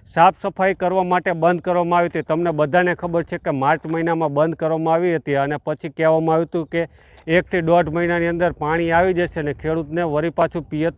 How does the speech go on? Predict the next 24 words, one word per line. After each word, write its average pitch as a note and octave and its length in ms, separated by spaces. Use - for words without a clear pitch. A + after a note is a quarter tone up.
થઈ F3 160
જશે. C3+ 300
પરંતુ F3+ 520
ધારાસભ્યોએ F3+ 640
અધિકારીઓ F3+ 600
સાથે E3+ 280
બેઠક E3 420
કરી E3+ 240
હતી, D#3+ 160
તે E3 180
તો D3+ 140
જગ D#3 280
જાહેર D3 300
છે D3+ 140
અને D3 140
ધારાસભ્યોએ D#3 600
શું E3 240
કહ્યું E3 240
હતું D#3 160
તે E3 180
પણ D#3+ 160
જગ D3+ 240
જાહેર C#3 320
છે. G#2 240